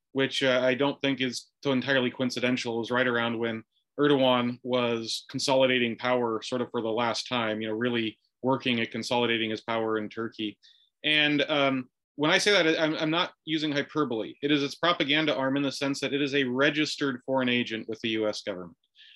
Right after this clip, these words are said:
Uh, that means that not only is it funded by the Turkish regime, but it is controlled, uh, its editorial line is controlled by, in, to, in, to a large part by the regime. So in other words, that makes it distinct from, say, the B B C,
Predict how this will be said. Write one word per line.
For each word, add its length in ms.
Uh, 140
that 220
means 400
that 260
not 240
only 280
is 120
it 100
funded 560
by 180
the 120
Turkish 480
regime, 480
but 260
it 280
is 560
controlled, 800
uh, 80
its 140
editorial 460
line 280
is 120
controlled 560
by, 140
in, 100
to, 160
in, 160
to 120
a 20
large 360
part 220
by 120
the 120
regime. 320
So 120
in 20
other 80
words, 140
that 80
makes 180
it 60
distinct 460
from, 180
say, 240
the 80
B 180
B 140
C, 500